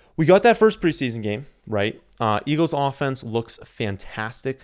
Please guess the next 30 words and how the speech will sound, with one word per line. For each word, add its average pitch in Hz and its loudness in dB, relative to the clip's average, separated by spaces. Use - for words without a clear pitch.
driving 104 -2
down 98 -4
the 95 -10
field. 180 -2
The 123 -10
Eagles 113 -4
offense 101 -6
scores 123 0
very 107 -4
easily. 139 -4
Sanders 117 -4
in 110 -4
there 104 0
on 101 -6
every 107 -4
single 104 -6
play. 120 2
He 101 -14
catches 104 -8
multiple 113 -2
passes 110 -4
with 98 -12
the 104 -12
first 107 -8
team 117 -6
offense. 123 -4
He - -8
looks 120 -2
fantastic. 110 -2
Like, 101 -2